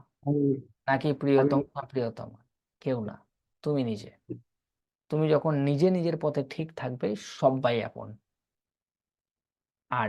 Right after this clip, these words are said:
Speaker 2: নিজের কাজে তুমি ঠিক না থাকতে পারলে, নিজের বাবা মাও টোন কাটবে তোমায়, কিছু করার নেই,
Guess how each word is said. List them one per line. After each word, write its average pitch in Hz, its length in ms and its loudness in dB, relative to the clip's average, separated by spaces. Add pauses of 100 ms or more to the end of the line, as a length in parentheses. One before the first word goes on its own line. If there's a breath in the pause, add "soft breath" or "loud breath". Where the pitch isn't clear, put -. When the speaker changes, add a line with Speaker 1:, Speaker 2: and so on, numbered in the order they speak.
Speaker 2:
নিজের 131 440 2 (220)
কাজে 123 360 2
তুমি 135 280 0
ঠিক 131 240 -10
না 120 140 -4
থাকতে 117 360 -12
পারলে, 110 320 -8 (1500)
নিজের 127 340 -2
বাবা 117 300 -2
মাও 117 300 -4
টোন 123 260 -2
কাটবে 104 320 -10
তোমায়, - 260 -18 (320)
কিছু 135 240 -10
করার 107 300 -8
নেই, - 200 -20